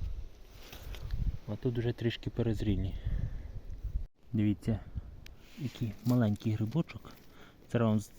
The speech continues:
те, що хочу показати. Ух, хто сидить. Ох, красиво. Дивіться, тут, напевно,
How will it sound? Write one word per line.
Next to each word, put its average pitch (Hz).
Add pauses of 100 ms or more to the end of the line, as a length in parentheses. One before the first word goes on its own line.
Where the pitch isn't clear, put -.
(500)
те, 123
що -
хочу -
показати. 117
Ух, 107
хто -
сидить. - (2250)
Ох, 135 (1400)
красиво. 95 (500)
Дивіться, -
тут, -
напевно, 120